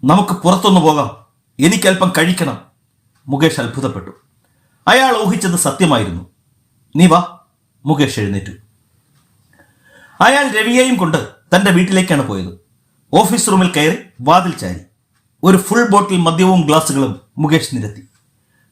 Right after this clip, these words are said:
തുടരെ തുടരെ മൂന്ന് പെഗ് രവി കഴിച്ചു. കൈകൾ കൂട്ടിത്തിരുമ്മിയിട്ട് വീണ്ടും ഗ്ലാസ് നിറച്ചു. എന്നിട്ടും ആളിപ്പടരുന്ന അഗ്നി കെടുത്താൻ അയാൾക്ക് കഴിഞ്ഞില്ല. അയാളുടെ മുഖത്ത് വിയർപ്പ് മണികൾ നിറഞ്ഞു.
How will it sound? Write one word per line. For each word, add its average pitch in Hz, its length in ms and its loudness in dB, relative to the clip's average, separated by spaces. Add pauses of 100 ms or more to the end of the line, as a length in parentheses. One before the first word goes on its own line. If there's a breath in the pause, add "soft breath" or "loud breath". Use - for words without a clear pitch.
(160)
തുടരെ 277 240 4
തുടരെ 190 600 -2
മൂന്ന് 240 360 4
പെഗ് 160 320 -2 (180)
രവി 143 140 0
കഴിച്ചു. 120 340 -4 (720)
കൈകൾ 208 340 2
കൂട്ടിത്തിരുമ്മിയിട്ട് 175 760 0 (300)
വീണ്ടും 180 280 6
ഗ്ലാസ് 147 320 0
നിറച്ചു. 110 280 -4 (640)
എന്നിട്ടും 180 480 2 (540)
ആളിപ്പടരുന്ന 247 680 2
അഗ്നി 196 300 2
കെടുത്താൻ 180 340 0 (200)
അയാൾക്ക് 170 340 0
കഴിഞ്ഞില്ല. 123 480 -2 (480)
അയാളുടെ 185 360 2
മുഖത്ത് 170 460 -2 (360)
വിയർപ്പ് 226 380 2
മണികൾ 165 260 0
നിറഞ്ഞു. 117 340 -4